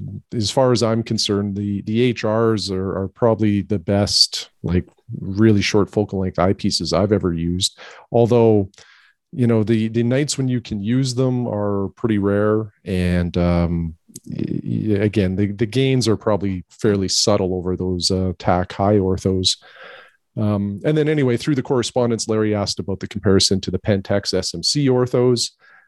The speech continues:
Um, what I said is, is they're pretty close, although I, I do feel like the S M C orthos are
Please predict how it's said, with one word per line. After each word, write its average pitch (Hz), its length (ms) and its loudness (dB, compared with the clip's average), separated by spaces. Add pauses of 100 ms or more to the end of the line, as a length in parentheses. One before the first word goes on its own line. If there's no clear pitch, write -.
(140)
Um, 104 760 2 (640)
what 123 180 4
I 107 120 2
said 110 320 0
is, 95 180 -2
is 107 240 -2
they're 117 100 0
pretty 113 260 -2
close, 113 380 -2
although 107 280 -2
I, 110 240 -2
I 123 60 -4
do 120 160 -8
feel 117 280 2
like 107 220 0
the 107 140 0
S 110 180 0
M 104 80 -6
C 104 220 -4
orthos 101 460 -2
are 101 460 0